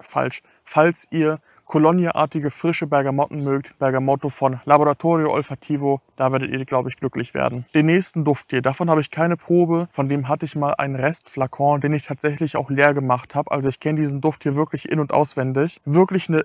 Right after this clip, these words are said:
intensive Zitrone mit der vollsten Zitronensüße.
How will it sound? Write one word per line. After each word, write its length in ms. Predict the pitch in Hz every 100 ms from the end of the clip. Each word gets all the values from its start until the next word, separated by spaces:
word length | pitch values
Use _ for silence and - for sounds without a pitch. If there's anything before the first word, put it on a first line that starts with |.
| -
intensive 1080 | 196 220 185 180 147 160 180 151 131 135 -
Zitrone 800 | - 151 - 156 170 170 165 165 _ _ _
mit 180 | 151 151
der 120 | 143
vollsten 720 | - 160 175 180 - 160 156
Zitronensüße. 1080 | - 156 - 151 151 139 131 139 - 123